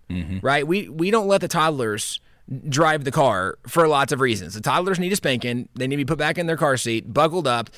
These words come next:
Speaker 2: tell them to shut up, and we're going where we're going. And you can go two ways, with a sore butt or with a happy face.
Speaker 1: Yeah.
Speaker 2: But either way, we're going.
Speaker 1: Yeah. That, you get in the car.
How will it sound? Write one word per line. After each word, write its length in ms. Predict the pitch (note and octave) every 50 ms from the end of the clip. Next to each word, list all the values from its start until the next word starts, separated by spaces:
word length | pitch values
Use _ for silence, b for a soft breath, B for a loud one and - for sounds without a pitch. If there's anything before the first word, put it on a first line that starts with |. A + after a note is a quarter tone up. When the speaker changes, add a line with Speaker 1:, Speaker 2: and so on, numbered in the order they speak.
| b b b b
Speaker 2:
tell 160 | b D#3 D3+
them 80 | D3+ D3
to 60 | C#3
shut 240 | B2 - E3+ F3 E3+
up, 200 | D3+ C#3+ C3+ - -
and 100 | - C#3+
we're 100 | C#3 C3+
going 200 | C3 C3+ C3 B2+
where 80 | B2+ A#2+
we're 80 | A2+
going. 460 | A#2 C#3+ D3+ C3 A#2 G#2+ G#2 G#2 G#2+ G#2+ B B C3+ C3 B -
And 380 | A#2+ B2+ C3 B2 B2+ B2 C3 C3
you 160 | C#3 D3+ D#3
can 160 | - E3 D#3+
go 440 | C#3 C#3+ C#3+ C#3 C3+ C3 C#3 C#3 - -
two 220 | - - D#3 D3+ C#3
ways, 420 | C3 A#2 F#2+ D2+ D2 - - - -
with 120 | C3 C3
a 60 | B2 A2
sore 240 | - - D#3+ E3+ F3
butt 400 | C#3 E3 E3 F#3 G3+ - - _ _ _ _ _ -
or 240 | D3 D3 D3 D3 C#3+
with 140 | C#3 C#3+ C3+
a 40 |
happy 260 | B2+ B2+ B2+ - B2+ A#2
face. 360 | A#2+ G2 F2 F2+ - - - -
Speaker 1:
Yeah. 240 | A#2+ F3+ G#3 G#3 - - - -
Speaker 2:
But 140 | - C3 C#3+
either 160 | D#3+ E3+ E3
way, 140 | D#3+ D#3 D3
we're 100 | C#3 C#3
going. 240 | B2+ A2 F#2+ F2+ D#2+ - -
Speaker 1:
Yeah. 240 | E3 G3+ F#3+ A#2 - - B B B B B -
That, 180 | B2+ C#3+ D#3 A#2
you 300 | B2+ C3 B2+ C3 B2 C3
get 160 | D#3 G3 F#3+
in 80 | F3+
the 80 | F3 C#3+
car. 420 | - E3 F#3 G3 C3+ F#2+ - -